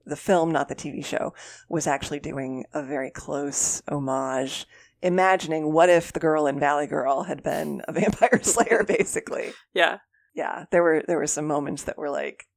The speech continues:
Speaker 1: note for note. So I was like,
Speaker 2: Interesting.
Speaker 1: "Ugh, I need to,"
Speaker 2: Wow.
Speaker 1: yeah. And so I'm kind of also doing research into this, the Valley Girl subculture
Speaker 2: Yeah.
Speaker 1: and, uh, some other elements of that. So,
Speaker 2: Oh, neat.
Speaker 1: yeah. Yeah.
Speaker 2: That sounds cute.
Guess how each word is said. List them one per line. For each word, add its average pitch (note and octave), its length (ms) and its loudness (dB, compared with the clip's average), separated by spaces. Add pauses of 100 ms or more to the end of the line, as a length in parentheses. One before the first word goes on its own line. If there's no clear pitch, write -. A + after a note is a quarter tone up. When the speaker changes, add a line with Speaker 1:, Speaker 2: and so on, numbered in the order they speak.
(260)
Speaker 1:
note C#3+ 360 -2
for - 100 -8
note. - 360 -4
So - 180 -2
I A2+ 100 2
was - 220 -6
like, - 140 -4
Speaker 2:
Interesting. - 280 -12
Speaker 1:
"Ugh, - 240 -16
I D#3+ 100 -4
need D#3+ 200 -4
to," - 120 -6
Speaker 2:
Wow. - 180 0 (800)
Speaker 1:
yeah. E3 440 2
And G#3+ 160 2
so C#4 100 10
I'm A#3 120 8
kind A#3+ 180 4
of G3 60 2
also F#3 260 4
doing D#3+ 260 -2
research D3+ 400 -2
into C#3+ 220 -6
this, C#3+ 360 -4
the D3 120 -4
Valley C3+ 260 -4
Girl C3 200 -4
subculture C#3 760 -6 (100)
Speaker 2:
Yeah. - 200 -8
Speaker 1:
and, B2+ 140 -8
uh, B2+ 360 -10 (180)
some - 200 -12
other C#3+ 220 -10
elements C3+ 400 -12
of - 80 -20
that. - 260 -18
So, - 260 -8
Speaker 2:
Oh, D4 120 -20 (180)
neat. A4+ 140 2
Speaker 1:
yeah. - 160 -2 (640)
Yeah. G4 300 -10
Speaker 2:
That - 160 -4
sounds F#4+ 220 -6
cute. - 360 -4